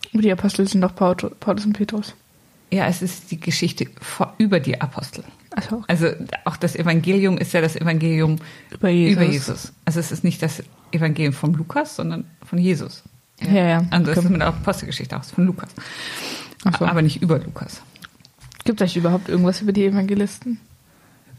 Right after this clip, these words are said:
Speaker 2: Wenig. Ganz wenig. Wir wissen ja noch nicht mehr genau, wann das alles aufgeschrieben
Speaker 1: Und
Speaker 2: wurde.
Speaker 1: woher wissen wir dann, dass sie das nicht einfach alles sich ausgedacht haben?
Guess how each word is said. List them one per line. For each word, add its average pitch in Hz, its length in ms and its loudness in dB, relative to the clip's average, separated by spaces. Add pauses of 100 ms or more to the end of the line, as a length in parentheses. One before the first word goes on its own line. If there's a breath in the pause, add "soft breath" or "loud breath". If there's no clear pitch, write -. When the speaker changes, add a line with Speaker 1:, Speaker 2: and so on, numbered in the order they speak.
Speaker 2:
Wenig. 170 760 0 (380)
Ganz - 260 -8
wenig. 160 220 -4
Wir 170 100 -2
wissen 180 160 0
ja 165 80 0
noch 165 100 2
nicht 185 140 4
mehr 185 100 4
genau, 160 340 2
wann 160 120 0
das 165 140 -2
alles 160 160 -2
aufgeschrieben - 500 -2
Speaker 1:
Und 202 60 4
Speaker 2:
wurde. 190 160 4
Speaker 1:
woher 190 200 6
wissen 185 260 2
wir 185 120 6
dann, 175 360 2
dass - 220 0
sie 180 100 0
das 180 220 0
nicht - 160 -2
einfach - 240 -6
alles 180 300 -2
sich - 200 -4
ausgedacht - 500 -6
haben? 220 280 0